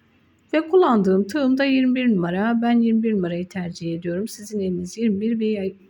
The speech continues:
yirmi ikiye yatkınsa iki numarayı da kullanabilirsiniz arkadaşlar boncuklu modele. Ve tığlamasını da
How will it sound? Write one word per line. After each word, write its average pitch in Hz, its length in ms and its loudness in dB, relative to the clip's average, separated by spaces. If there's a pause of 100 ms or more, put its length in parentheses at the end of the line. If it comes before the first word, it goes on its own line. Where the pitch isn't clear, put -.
(360)
yirmi 226 280 4
ikiye 175 280 -2
yatkınsa 202 600 -4
iki 240 240 -4
numarayı 180 360 0
da 247 160 -4
kullanabilirsiniz 214 840 -2
arkadaşlar 180 680 -6
boncuklu 180 380 -6
modele. 180 500 -4 (1300)
Ve 277 120 -2
tığlamasını 196 800 0
da 247 400 -2